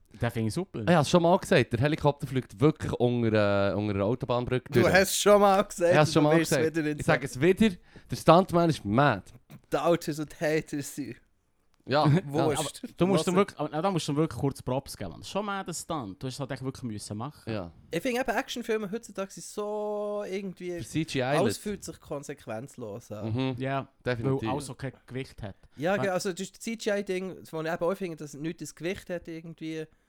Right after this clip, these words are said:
Speaker 1: Das liegt
Speaker 3: Und der, der Hauptcharakter ist einfach irgendwie unverwundbar.
Speaker 2: Plot Armor.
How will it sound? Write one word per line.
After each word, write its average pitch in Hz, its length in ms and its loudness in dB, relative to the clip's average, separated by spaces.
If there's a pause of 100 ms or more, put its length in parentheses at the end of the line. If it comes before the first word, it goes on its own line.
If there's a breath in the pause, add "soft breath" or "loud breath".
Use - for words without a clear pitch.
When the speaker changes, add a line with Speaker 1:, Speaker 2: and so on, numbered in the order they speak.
(200)
Speaker 1:
Das 127 100 -20
liegt 147 180 -16 (100)
Speaker 3:
Und 139 340 -8
der, 139 80 -8
der 139 260 -6
Hauptcharakter 156 760 -6
ist 139 280 -14 (220)
einfach 147 340 -10 (120)
irgendwie 131 280 -8
unverwundbar. 139 760 0
Speaker 2:
Plot 120 100 -2
Armor. 113 400 4